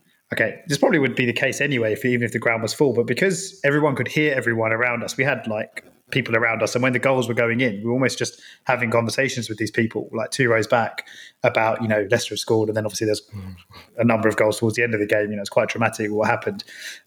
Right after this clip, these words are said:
Speaker 1: um, and that was quite nice as well because we never really had that before. Um, I've never actually, I've, ne-, I've never really had that before when I've been to a game. So,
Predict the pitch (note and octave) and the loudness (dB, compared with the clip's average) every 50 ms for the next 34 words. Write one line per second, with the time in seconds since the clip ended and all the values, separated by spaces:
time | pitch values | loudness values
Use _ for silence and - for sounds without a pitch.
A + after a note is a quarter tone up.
0 | _ B2+ A#2 A#2 A2+ A2+ A2+ A2+ A2 A2 - _ _ _ _ _ _ _ - - | _ 0 2 2 2 0 0 -2 -2 -4 -8 _ _ _ _ _ _ _ -16 -16
1 | _ - C#3 C#3+ E3+ G3+ F3 - - C#3 A#2 A#2+ B2 B2 A#2+ - A#2 A2+ A#2+ A#2+ | _ -2 0 2 4 2 2 2 2 2 2 2 2 0 0 -2 -2 0 2 2
2 | C3+ E3+ F3+ F3+ - B2+ A2+ A2 A2 - _ _ _ _ _ _ _ _ C3+ C#3 | 2 2 2 0 -2 -2 -2 -4 -10 -14 _ _ _ _ _ _ _ _ 0 0
3 | C3 B2+ A#2+ A#2 A2 A2+ G#2+ G2+ B2+ B2 - - C#3 B2 C#3 B2 - D#3+ E3 F#3+ | 2 2 2 2 0 0 -2 -2 -2 0 2 0 0 2 0 2 2 2 2 2
4 | F#3 - - - _ B2+ A#2+ A#2 A#2 A#2 A2+ A#2 A2+ A2+ A2+ A2+ - - _ _ | 0 -6 -12 -12 _ 0 2 2 4 2 2 0 0 -2 -4 -4 -8 -14 _ _
5 | _ _ _ _ _ _ _ - - _ _ _ _ _ _ _ A#2 A#2 A#2+ B2+ | _ _ _ _ _ _ _ -20 -20 _ _ _ _ _ _ _ 2 2 4 4
6 | D3+ B2 A2 A2 G2+ G#2+ A2+ A2+ A2 - A2+ A2+ A#2 A2+ A2+ A2 - A#2 A#2+ A#2 | 2 2 0 0 0 0 0 0 -2 -2 0 0 2 2 0 2 2 0 0 0
7 | A2+ G2+ G#2 G#2+ G#2 G2+ G2+ G#2 G2+ G2+ F#2 G#2+ - - G#2 G#2 G#2 G#2 G#2+ G#2+ | -2 -2 -2 -4 -2 0 0 -2 -2 -2 -6 -6 -2 0 2 2 2 2 2 2
8 | G#2+ G#2+ A2 A2+ A2 - G#2+ G2 - - - - G#2 G2+ F#2+ G2 - - G#2+ G#2 | 4 4 4 4 4 2 -2 -2 -2 -8 -6 -6 -6 -4 -4 -6 -2 -2 -2 -2